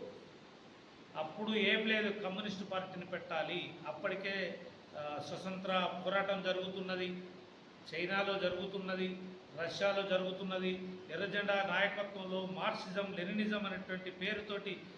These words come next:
దానికి గుర్తు ఏంటిదంటే ఎర్రజెండా, ఎర్రజెండా నాయకత్వంలో పెద్ద పెద్ద పోరాటాలు జరుగుతున్నాయి. ప్రపంచమంతా కూడా అనేక దేశాలలో విముక్తి అవుతున్నటువంటిది. ఈ యూనివర్సిటీలో చదువుకున్నటువంటి వాళ్ళు మీటింగ్ పెట్టారు.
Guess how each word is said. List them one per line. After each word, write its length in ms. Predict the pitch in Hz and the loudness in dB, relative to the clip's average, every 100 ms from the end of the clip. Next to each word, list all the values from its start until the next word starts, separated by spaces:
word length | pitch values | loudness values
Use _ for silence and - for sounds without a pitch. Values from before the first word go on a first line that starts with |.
| - - 139 | -14 -12 0
దానికి 360 | 175 185 180 | 2 2 0
గుర్తు 400 | 185 190 190 - | -4 -4 -4 0
ఏంటిదంటే 500 | 214 208 196 196 190 | 0 2 0 0 2
ఎర్రజెండా, 580 | 175 208 214 214 202 180 | 4 4 2 2 4 4
ఎర్రజెండా 460 | 170 208 240 226 226 | 2 2 2 4 4
నాయకత్వంలో 760 | 208 202 202 202 190 180 190 185 - - - - - - - - - - - - - 147 | 4 2 0 -6 -6 -6 -4 -6 -8 -14 -16 -18 -18 -18 -18 -18 -18 -18 -16 -16 -14 -4
పెద్ద 260 | 147 202 | 2 2
పెద్ద 300 | 226 226 - | 4 0 2
పోరాటాలు 440 | 185 214 208 208 190 | 4 4 6 4 4
జరుగుతున్నాయి. 800 | 185 185 202 160 185 185 185 - - 170 | 2 2 0 0 2 2 0 -6 -8 -4
ప్రపంచమంతా 760 | 180 220 208 208 202 202 214 | -2 0 0 0 0 0 -2
కూడా 260 | 196 190 196 | -4 0 2
అనేక 320 | 175 214 214 | 2 0 -2
దేశాలలో 640 | 180 190 190 202 202 202 | -4 -4 -2 0 0 -2
విముక్తి 460 | 196 190 196 208 202 | -4 -4 -4 -6 -4
అవుతున్నటువంటిది. 840 | 190 190 190 196 196 190 180 175 - - - 175 | -4 -4 -6 -4 -4 -4 -4 -6 -8 -14 -12 -6
ఈ 60 | |
యూనివర్సిటీలో 720 | 180 196 233 247 - 233 220 | -2 0 4 4 4 -2 -2
చదువుకున్నటువంటి 800 | 214 196 202 220 208 208 202 196 | -2 -2 -2 -2 -2 -2 -2 0
వాళ్ళు 220 | 196 202 | 2 2
మీటింగ్ 360 | 190 196 196 196 | 0 -4 -4 -4
పెట్టారు. 400 | 185 190 202 185 | -4 0 0 0